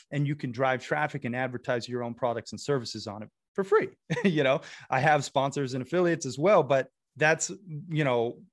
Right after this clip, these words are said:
one of the, the perks of a podcast, um, among getting to connect with awesome people like you, Chandler. You know, it, it's like you get to meet, like, I was on right before this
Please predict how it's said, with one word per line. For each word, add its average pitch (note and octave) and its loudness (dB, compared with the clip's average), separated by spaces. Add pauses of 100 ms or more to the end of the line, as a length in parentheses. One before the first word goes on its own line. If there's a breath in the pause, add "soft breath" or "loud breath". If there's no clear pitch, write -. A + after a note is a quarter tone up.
one D3 -2
of B2 0
the, A#2+ -2 (100)
the B2+ -2
perks D3+ 0
of B2 -8
a A2+ -8
podcast, B2+ -2 (460 soft breath)
um, A#2+ -2 (120)
among E3 2 (100)
getting C3+ -4 (160)
to C#3+ -2
connect C3 -6
with B2 -2
awesome A#2+ -2
people A#2 -6
like A#2+ -4
you, G3 0
Chandler. A#2 -4
You E3 2
know, C#3 2 (160)
it, E3 2
it's D#3 -2
like C3 0
you D3+ -4
get F#3+ 4
to D3 -2
meet, C3 -4
like, D3 2
I E3 4
was D#3 0
on C#3+ 2
right C#3+ 0 (100)
before C#3 -2
this D3 -2